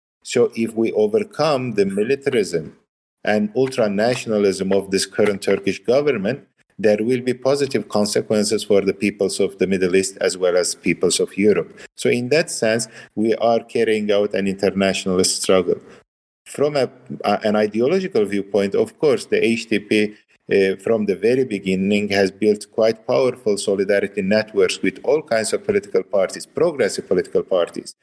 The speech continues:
in Europe, the Middle East, even in Latin America, the United States. So we have a very diverse ne-, network of solidarity. So in such difficult times, I should say, we have received incredible forms of, uh,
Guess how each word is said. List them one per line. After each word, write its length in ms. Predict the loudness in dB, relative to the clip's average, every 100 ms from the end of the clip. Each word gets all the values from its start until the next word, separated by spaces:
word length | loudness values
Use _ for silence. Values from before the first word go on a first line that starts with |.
| _ _ _
in 200 | -2 0
Europe, 340 | 2 2 0 0
the 80 | -2
Middle 320 | 0 0 2
East, 240 | -2 -2
even 240 | -2 0 0
in 140 | 0
Latin 280 | 0 0 -2
America, 440 | 0 0 0 0
the 100 | 0
United 380 | 0 0 0 -2
States. 420 | -2 0 0 0
So 140 | -2 0
we 140 | 2
have 180 | 0 0
a 80 | 0
very 500 | 2 2 0 -4 -12 _ _ -4
diverse 600 | 0 0 2 -2 -2 -8
ne-, 320 | -2 0 0 0
network 440 | -2 0 0 0
of 120 | -2
solidarity. 800 | 0 0 0 2 0 0 -4 -6 -10 -12 -2
So 180 | -2 0
in 180 | -2 -2
such 400 | -2 -2 -2 -2
difficult 560 | -2 -2 -2 -2 -2
times, 540 | 0 0 2 0 -4 0
I 140 | 2 2
should 260 | 2 -2
say, 580 | -2 0 2 2 -2 -6 -20 _ -6
we 180 | -2 0
have 320 | 2 0 0
received 640 | -2 -2 0 2 0 -4
incredible 800 | -2 -2 -2 0 0 0 0 0
forms 500 | 0 0 0 0 -2
of, 320 | 0 0 0 -2
uh, 360 | 0 2 -2